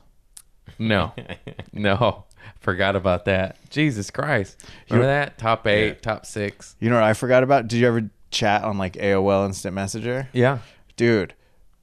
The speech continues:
Speaker 3: fucking, like, buddy icons.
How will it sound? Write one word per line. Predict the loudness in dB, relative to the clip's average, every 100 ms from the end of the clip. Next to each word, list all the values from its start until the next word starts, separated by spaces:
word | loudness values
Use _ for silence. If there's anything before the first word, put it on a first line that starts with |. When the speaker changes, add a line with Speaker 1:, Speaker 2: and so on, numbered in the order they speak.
| -18
Speaker 3:
fucking, | -12 -8 -6 -6 -4 -4 -4 -8 -12 _ _
like, | -2 -2 -2 -6 -4
buddy | 0 2 2 0
icons. | 0 0 0 -4 -8 -10 -10 -10 -10